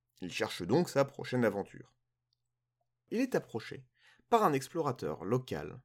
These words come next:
un certain William Barents, qui cherche, comme la compagnie des marchands aventuriers avant lui,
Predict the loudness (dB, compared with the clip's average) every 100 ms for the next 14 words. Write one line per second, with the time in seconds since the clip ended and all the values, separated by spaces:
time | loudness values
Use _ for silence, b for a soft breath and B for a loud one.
0 | _ _ _ _ _ -2 -2 -4 -6 -6
1 | -6 -8 _ _ _ 0 2 4 2 0
2 | -6 _ 0 0 -2 -6 -12 -14 _ _
3 | _ _ _ -6 -4 -4 -10 _ _ _
4 | _ -14 -8 -6 -4 -6 -6 -10 _ _
5 | _ _ _ _ _ 2 2 0 -4 -6
6 | -4 -4 -4 -4 -4 -4 -2 -2 0 -4
7 | -6 -6 -4 -2 0 0 -2 -4 -4 -4